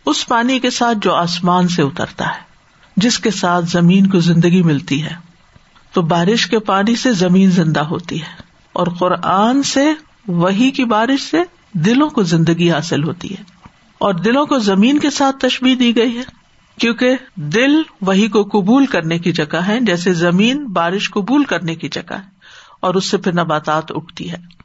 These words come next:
تو وہ دل جو وحی پر ایمان لاتا ہے اور اس کے ساتھ تزکیہ حاصل کر لیتا ہے اور جو کچھ اس وحی میں ہوتا ہے اس پر وہ عمل کرتا ہے،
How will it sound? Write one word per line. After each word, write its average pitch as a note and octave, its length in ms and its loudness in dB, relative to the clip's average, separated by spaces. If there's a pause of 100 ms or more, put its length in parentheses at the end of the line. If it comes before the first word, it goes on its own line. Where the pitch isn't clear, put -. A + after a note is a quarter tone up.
(420)
تو G3+ 100 -2
وہ B3+ 240 0
دل D4 340 2 (400)
جو G#3 240 0
وحی G#3+ 320 2
پر C4+ 200 -2
ایمان F#3+ 600 2
لاتا D#3 420 -2
ہے - 180 -16 (760)
اور G#3 180 0 (140)
اس C4 200 -2
کے C#4+ 160 0
ساتھ B3+ 340 -2 (120)
تزکیہ A#3 420 0
حاصل F3+ 380 -2
کر D#3+ 220 -4
لیتا D3+ 380 -6
ہے D#3 60 -12 (720)
اور A#3 220 0
جو A3+ 360 0
کچھ D4+ 400 -2 (100)
اس G#3 200 -2
وحی F#3 380 0
میں G#3 140 0
ہوتا F#3+ 460 -2
ہے C#4+ 140 -2 (160)
اس - 220 -6
پر A#3 140 0
وہ A3 120 0 (120)
عمل A#3 240 0
کرتا - 480 -6
ہے، - 60 -18